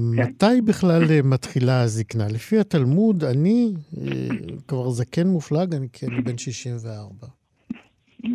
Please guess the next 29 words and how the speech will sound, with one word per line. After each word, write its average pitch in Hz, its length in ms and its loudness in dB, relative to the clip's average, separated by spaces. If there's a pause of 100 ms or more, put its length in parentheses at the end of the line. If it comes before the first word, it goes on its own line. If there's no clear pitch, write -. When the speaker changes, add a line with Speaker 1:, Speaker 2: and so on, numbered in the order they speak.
(640)
Speaker 1:
כן. 127 140 -2 (680)
<laughs> - 720 -10
זה 190 80 4
נקרא 196 200 2 (120)
צעיר, 185 340 2 (280)
זה 285 100 4
נקרא 165 260 2 (120)
צעיר. 160 280 2 (140)
Speaker 2:
אנחנו 131 140 2
Speaker 1:
אפילו 170 180 2
Speaker 2:
שישים 180 340 2
החדש, 160 460 2
זהו. 131 440 -4 (640)
Speaker 1:
<laughs> - 760 -4
אפילו, 196 300 -2
אפילו 196 280 2
היו 185 180 2
קוראים 185 340 2 (300)
ל-, 156 260 4
לאדם 156 340 2
בן 160 220 0
מאה 170 220 2
נער. 143 460 0
Speaker 2:
<laughs> - 40 -10 (1040)
בן 175 460 -2
Speaker 1:
נער, 180 300 4
Speaker 2:
מאה - 0 -
Speaker 1:
נער, 160 300 4
Speaker 2:
נער. 135 160 2